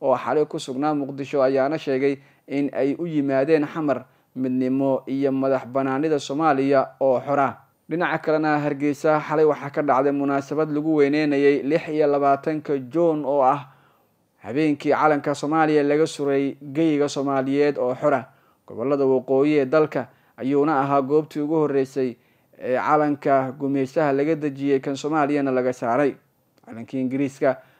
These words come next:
ayaa laga dejiyey Hargeysa, waxaana la saaray calanka Soomaaliya oo noqday calankii ugu horreeyey goobta laga suray markii xornimada ay qaadato Soomaaliya. Madaxweynaha Somaliland Muuse Biixi Cabdi oo khudbad dheer ka jeediyey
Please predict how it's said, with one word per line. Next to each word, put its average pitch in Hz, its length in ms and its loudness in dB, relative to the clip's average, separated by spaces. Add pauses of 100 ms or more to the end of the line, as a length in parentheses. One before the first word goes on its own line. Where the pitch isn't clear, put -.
(140)
ayaa 135 280 2
laga 147 240 2
dejiyey 139 600 0 (440)
Hargeysa, 139 800 0 (140)
waxaana 151 400 -2
la 147 160 4
saaray 139 520 2 (380)
calanka 147 560 2
Soomaaliya 156 760 0 (120)
oo 147 160 6
noqday 139 460 0 (320)
calankii 160 460 -2
ugu 156 180 0
horreeyey 143 600 0 (300)
goobta 165 420 8
laga 147 280 2
suray 135 380 -2 (160)
markii 147 420 -2
xornimada 143 480 0
ay 135 80 2
qaadato 131 360 -2
Soomaaliya. 131 580 0 (200)
Madaxweynaha 127 400 -4
Somaliland 135 580 0
Muuse 143 280 0
Biixi 156 260 -2
Cabdi 135 360 -4
oo 135 180 2
khudbad 139 340 -4
dheer 160 140 4
ka 160 120 -6
jeediyey 139 540 0